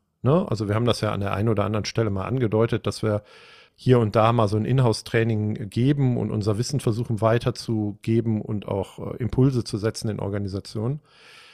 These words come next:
Aber das vielleicht der Schritt, den wir, ähm, gerade ja diskutieren, zu sagen, ähm, vielleicht müssten wir auch mal das ein oder andere offene Training geben,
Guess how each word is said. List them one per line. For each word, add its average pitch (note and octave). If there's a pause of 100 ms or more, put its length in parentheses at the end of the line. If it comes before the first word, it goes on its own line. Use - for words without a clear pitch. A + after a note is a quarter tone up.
(320)
Aber B2+
das C3
vielleicht C3
der A#2+
Schritt, -
den B2+
wir, A#2
ähm, G#2+
gerade C#3+
ja A2+
diskutieren, A#2+
zu -
sagen, A2+ (500)
ähm, G#2+
vielleicht -
müssten C3+
wir A#2+
auch -
mal A#2
das A2
ein A#2+
oder G#2+
andere G#2+
offene C3+
Training G2+
geben, A#2+